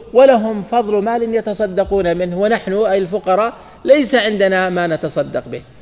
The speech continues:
فدلهم النبي صلى الله عليه وسلم على جملة من الأعمال، ثم قال: "وفي بضع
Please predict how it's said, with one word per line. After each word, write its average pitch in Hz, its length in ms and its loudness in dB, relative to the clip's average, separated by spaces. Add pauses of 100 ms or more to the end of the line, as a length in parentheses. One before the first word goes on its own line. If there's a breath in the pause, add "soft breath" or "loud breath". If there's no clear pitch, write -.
(140 soft breath)
فدلهم 277 560 6
النبي 254 240 2
صلى 240 160 -2
الله 240 120 0
عليه 220 100 0
وسلم 247 300 2
على 233 220 2
جملة 233 340 0
من 202 180 0
الأعمال، 180 500 0
ثم 202 280 -2
قال: 208 440 0
"وفي 180 420 0
بضع 165 460 -4